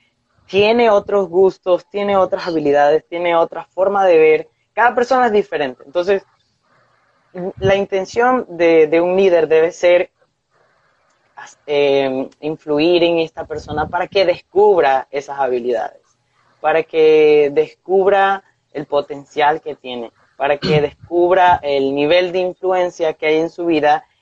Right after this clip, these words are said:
y sobre qué grupos o sobre qué comunidades tiene, eh, influ-, sobre qué comunidades tiene influencia. Entonces,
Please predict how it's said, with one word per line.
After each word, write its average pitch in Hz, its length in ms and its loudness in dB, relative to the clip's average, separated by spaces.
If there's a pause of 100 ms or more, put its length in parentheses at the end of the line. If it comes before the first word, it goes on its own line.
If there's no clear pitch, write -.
y 151 80 -20
sobre 156 300 0
qué 208 220 -2
grupos 180 520 -2 (460)
o - 80 -20
sobre 151 280 -8
qué 160 400 2
comunidades 147 840 0 (320)
tiene, 139 400 -4 (360)
eh, 151 240 -2
influ-, 139 380 -2
sobre 143 260 -2
qué 147 120 -10
comunidades 156 460 -2
tiene 156 200 -4
influencia. 147 800 -4
Entonces, 151 480 -2